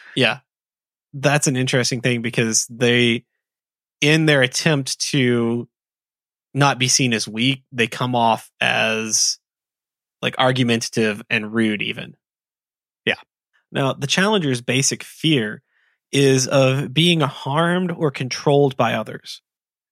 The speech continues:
Speaker 1: This includes being pushed around, but it also includes a fear of being failed or betrayed.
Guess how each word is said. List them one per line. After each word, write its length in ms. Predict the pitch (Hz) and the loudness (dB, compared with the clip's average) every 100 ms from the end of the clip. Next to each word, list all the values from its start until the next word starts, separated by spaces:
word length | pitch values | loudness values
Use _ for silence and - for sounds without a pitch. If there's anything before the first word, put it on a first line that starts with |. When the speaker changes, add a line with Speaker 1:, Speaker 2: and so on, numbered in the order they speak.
| _ | _
Speaker 1:
This 200 | 135 - | 0 2
includes 420 | 233 233 214 165 | 0 2 2 2
being 380 | 151 156 147 139 | 0 2 2 -2
pushed 340 | - 175 - | -2 -2 0
around, 480 | 160 127 131 165 180 - _ _ | 0 2 2 0 -2 -6 _ _
but 240 | - 165 - | 4 4 4
it 100 | 170 | -2
also 360 | - 180 - 285 | 0 -2 -2 -4
includes 520 | 277 - 233 214 196 | -6 -2 0 0 0
a 80 | 165 | -4
fear 320 | - 208 214 | -4 0 2
of 180 | 147 156 | 0 -2
being 580 | 165 160 160 160 160 147 _ _ _ _ _ | -2 0 0 -2 -4 -8 _ _ _ _ _
failed 420 | 160 180 190 180 - | 2 4 4 2 2
or 160 | 147 | 0
betrayed. 720 | 131 123 - 135 - - - | 2 -2 -2 -2 -2 -8 -20